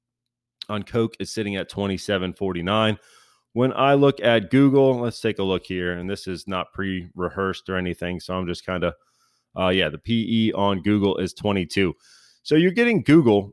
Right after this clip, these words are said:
uh, a huge tech stock, for cheaper than you're getting Coke. Yes, you don't get a dividend, but, uh, I'm gonna shoot to say that Google's got more upside than Coke.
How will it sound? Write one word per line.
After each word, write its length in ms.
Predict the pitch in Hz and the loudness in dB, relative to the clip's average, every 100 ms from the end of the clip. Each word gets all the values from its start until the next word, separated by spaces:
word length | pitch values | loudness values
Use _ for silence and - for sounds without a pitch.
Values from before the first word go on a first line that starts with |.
| - | 0
uh, 240 | 110 107 | 4 4
a 100 | 110 | 4
huge 480 | 104 - 143 139 - | 0 -2 0 0 -2
tech 240 | - 131 - | -2 -2 -2
stock, 360 | - 104 101 - - | 0 2 2 -4 -4
for 200 | 113 107 | -2 -2
cheaper 380 | - 147 139 | -4 -2 0
than 200 | 120 110 | 0 0
you're 120 | 110 104 | 0 -2
getting 320 | 107 95 87 | 0 -2 -4
Coke. 260 | - 80 - | -6 -8 -4
Yes, 280 | 101 110 - | -2 0 0
you 60 | |
don't 180 | 104 101 | 0 0
get 120 | 107 | 0
a 80 | 90 | -2
dividend, 500 | 80 117 113 110 104 _ _ _ _ _ | 2 4 4 2 -2 _ _ _ _ _
but, 300 | 107 107 - | 2 2 2
uh, 340 | 110 104 104 95 | 2 4 2 0
I'm 120 | 107 117 | -2 -2
gonna 120 | 107 | -2
shoot 220 | - 101 | -4 -8
to 80 | 92 | -6
say 220 | 104 98 | -2 -2
that 320 | 92 92 92 | 0 -2 -4
Google's 340 | 92 95 95 87 | -4 -2 -2 -4
got 200 | 92 87 | -4 -2
more 260 | 92 92 | 0 0
upside 480 | 90 - - 85 85 | -2 -4 -4 -4 -4
than 160 | 82 80 | -6 -6
Coke. 320 | 95 92 | -2 -2